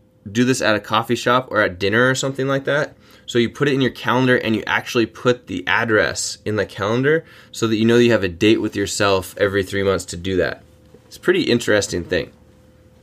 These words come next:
I, I highly, highly recommend you do this one. And the seventh is just added on to that every three months,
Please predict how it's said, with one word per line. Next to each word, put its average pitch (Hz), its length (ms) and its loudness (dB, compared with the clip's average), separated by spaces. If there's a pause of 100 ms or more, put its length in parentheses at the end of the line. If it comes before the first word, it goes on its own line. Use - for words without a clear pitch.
(240)
I, 92 400 -2
I 87 40 -4
highly, 110 640 0
highly 104 420 0
recommend 95 420 -2
you 87 60 -4
do 87 140 -2
this 78 180 -8
one. - 160 -16 (960)
And 120 120 2
the 120 60 4
seventh 147 500 2
is 117 340 0
just 120 360 -2 (260)
added 117 300 2
on 113 340 0
to 107 300 -4
that 98 160 2
every 104 180 -2
three 98 180 -12
months, 101 440 -6